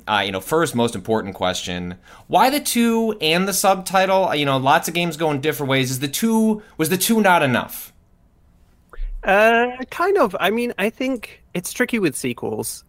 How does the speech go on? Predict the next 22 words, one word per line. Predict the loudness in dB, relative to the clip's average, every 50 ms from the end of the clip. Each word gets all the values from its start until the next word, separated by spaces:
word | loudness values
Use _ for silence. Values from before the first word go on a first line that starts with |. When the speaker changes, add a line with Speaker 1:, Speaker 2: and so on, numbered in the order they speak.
| -4 -2
Speaker 2:
um, | 0 2 2 0 0 0 -2 -2 -4 -4 -6 -2
but | 0 0 2 2
it | 0 0
was | 0 -2 -2 0
always | 0 2 2 4 4 4 2 0 -4
called | -4 -2 -2 0 2 2
that | 0 2 2
in | 0 0
my | 0 0 0
brain. | -2 0 0 0 0 2 0 0 -2 -2
I | 0 -2 -2
think | 0 0 -2 -2 -2 -6
because | -10 -4 -2 -2 -2 0 -2 -8 -10 -14 _ -8
it's | -8 -8 -8 -8
kind | -12 -10 -6 -4 -2 0 0 0
of | 0 0
a | 0 0 2 2 2 0 -2 -4 _ -16
companion | -10 -8 -8 -8 -8 -8 -6 -4 -4 -2 -2 -2 -2 -2 -2 -4 -6 -6 -10 -16 -20 -20 _ _ -10
sequel. | -8 -4 -2 -2 -4 -2 2 2 4 4 4 2 2
I | 0
guess, | 2 2 0 0 0 0
like, | 0 0 0 -4